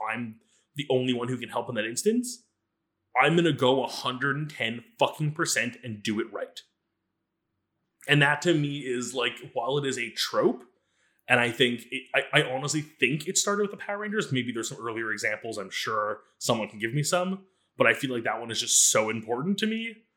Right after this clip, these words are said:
that to have it in this show with these two who just go from being, "This is fun, we're playing a game, we're having a good time,"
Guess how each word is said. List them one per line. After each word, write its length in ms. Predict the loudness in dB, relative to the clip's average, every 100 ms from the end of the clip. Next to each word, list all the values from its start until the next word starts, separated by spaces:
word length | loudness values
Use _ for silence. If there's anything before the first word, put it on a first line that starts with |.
| _ _ _ 4
that 180 | 4 6
to 80 | 2
have 380 | 0 4 4
it 140 | 2 -6 -4
in 200 | -4 -2
this 200 | -4 0
show 580 | 2 4 4 0 -2 -6 _ -8
with 240 | -6 -6
these 380 | -4 -2 -2 -2
two 400 | -2 0 0 -2
who 120 | -4
just 280 | -6 -6 -2
go 160 | 0 2
from 240 | 0 -4
being, 480 | -2 -2 -2 -4 -12 _ _ _
"This 320 | -2 2 2
is 180 | 2 -2
fun, 480 | 0 4 4 2 -6 -8
we're 120 | -10
playing 460 | -8 -4 -2 -2
a 100 | -6
game, 320 | -4 -4 -4 -6
we're 120 | -6
having 360 | -4 -2 -2
a 60 | -4
good 220 | -2 -2
time," 500 | -2 -2 0 -2 -4